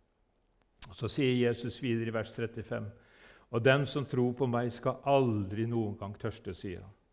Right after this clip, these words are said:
Og under ørkenvandring så fikk folket livende vann fra klippen. Og hvem var klippen? Jo, det var et bilde på Jesus, på samme måten som mannen fra himmelen var det. Mannen var deres mat, og de slapp å sulte.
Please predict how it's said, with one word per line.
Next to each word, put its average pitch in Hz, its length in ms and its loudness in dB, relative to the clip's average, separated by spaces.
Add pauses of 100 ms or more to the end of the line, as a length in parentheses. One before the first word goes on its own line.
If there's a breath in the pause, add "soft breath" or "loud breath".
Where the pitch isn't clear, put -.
(1700)
Og 113 140 0
under 147 220 10
ørkenvandring 151 560 6
så 160 120 0
fikk 143 200 0
folket 139 400 4
livende 139 520 2
vann 113 240 2
fra 139 160 -4
klippen. 110 440 -6 (680)
Og 135 80 -4
hvem 156 140 6
var 170 140 4
klippen? 185 440 4 (720 soft breath)
Jo, 127 60 0
det 127 160 4
var 175 100 8
et 196 100 6
bilde 165 280 8
på 214 100 4
Jesus, 180 540 2 (260)
på 165 140 -6
samme 175 260 6
måten 170 380 4
som 180 160 2
mannen 147 320 0
fra 156 160 2
himmelen 117 360 0
var 123 180 2
det. 175 80 -8 (1200)
Mannen 175 380 10
var 190 180 12
deres 196 320 6
mat, 185 340 6
og 185 100 4
de 180 100 2
slapp 180 320 6
å 175 80 2
sulte. 175 480 2